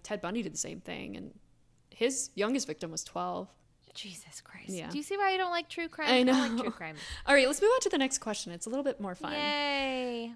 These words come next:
Speaker 2: We're having so much fun.
Speaker 1: Okay. Name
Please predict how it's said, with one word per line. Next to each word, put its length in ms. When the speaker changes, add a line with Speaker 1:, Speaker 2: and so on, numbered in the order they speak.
Speaker 2:
We're 80
having 180
so 100
much 200
fun. 420
Speaker 1:
Okay. 280
Name 760